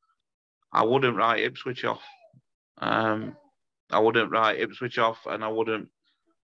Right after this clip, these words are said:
as much as it pains me to say it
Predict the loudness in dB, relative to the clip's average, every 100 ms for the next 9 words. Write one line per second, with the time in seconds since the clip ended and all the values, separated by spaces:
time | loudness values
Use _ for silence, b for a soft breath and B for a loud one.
0 | -4 -4 0 4 4 2 -6 -14 -16 -20
1 | _ _ _ _ -2 2 2 2 2 2
2 | 2 -4 -8 -8 0 4 6 4 2